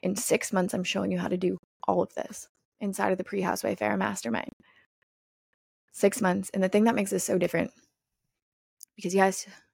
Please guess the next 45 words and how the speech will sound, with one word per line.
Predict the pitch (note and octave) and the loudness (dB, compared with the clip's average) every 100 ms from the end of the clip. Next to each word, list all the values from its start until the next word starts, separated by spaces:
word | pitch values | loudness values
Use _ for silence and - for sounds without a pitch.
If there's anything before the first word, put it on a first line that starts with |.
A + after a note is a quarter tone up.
| _ | _
we'll | G3 | -2
have | G3 G#3 | -2 2
trainings | A#3 G#3 G#3 G3 | 2 4 2 2
along | F#3+ F#3+ G#3 | 2 2 2
the | G3+ | 4
way | G3 G3 | 6 6
and | F#3 | 4
we'll | F3+ | 0
have | G3+ G#3 | 0 2
the | G#3 | 2
things, | - G3 F#3 - | 2 2 0 -2
but, | F3+ | 0
like, | G3 F#3 - - - - | 0 -2 -6 -18 -18 -2
my | F#3+ D4+ | 4 4
eyes | B3 G#3 G3+ | 6 4 4
are | F#3+ | 2
on | F3+ F3+ | 0 0
you | F3+ | -2
and | F3 | -2
your | F3 | -2
brand. | F3+ E3+ F#3+ | -2 -4 -4
That's | F3+ | -4
why | G3 G3+ | 2 2
it's | C4+ C4 | 2 -2
an | G#3 | -6
intimate | - F#3 - G3 F#3 F3+ - _ | -6 -6 -2 0 2 0 -6 _
container. | - F3+ - E3+ F3+ - G1+ - - - _ _ _ - - | -4 -4 -2 0 2 0 -2 -10 -20 -20 _ _ _ -20 -2
So | F#3 | 0
I | |
can | F3+ F#3 | 2 0
actually | F#3 F#3 | 0 -2
look | F#3+ F#3 - | -2 -4 -4
at | - | -6
your | F3+ | -6
content. | - E3+ F3 F#3+ G3 _ | 0 0 0 -4 -4 _
I | F#3 | -2
could | G#3 G3 | -2 0
look | F#3 | 0
at | - | 0
your | - G3 | -4 0
funnels. | E3+ F#2+ F#2 - - - - | 0 0 -2 -6 -12 -14 -4
I | G3+ | -2
could | G3+ F#3+ | -2 -2
read | F#3+ A#3 - | 0 0 0
things. | G3 G3 F#3+ | -4 -4 -12